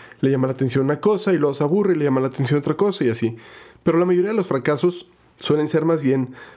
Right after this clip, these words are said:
por cansancio. Y a veces el cansancio viene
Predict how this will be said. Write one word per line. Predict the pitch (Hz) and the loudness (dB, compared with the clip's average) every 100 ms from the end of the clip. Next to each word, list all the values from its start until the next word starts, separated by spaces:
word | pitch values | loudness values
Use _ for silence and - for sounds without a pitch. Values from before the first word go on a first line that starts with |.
| - | -4
por | 131 123 | -4 -2
cansancio. | 113 107 127 117 113 95 - _ _ _ _ _ _ _ _ _ - - - _ | -2 -2 0 -2 -2 -4 -6 _ _ _ _ _ _ _ _ _ -20 -20 -20 _
Y | 147 | 0
a | |
veces | 143 175 175 | 2 0 0
el | 180 | 0
cansancio | 190 175 180 175 190 | 0 2 2 2 2
viene | 180 156 143 | 2 0 -2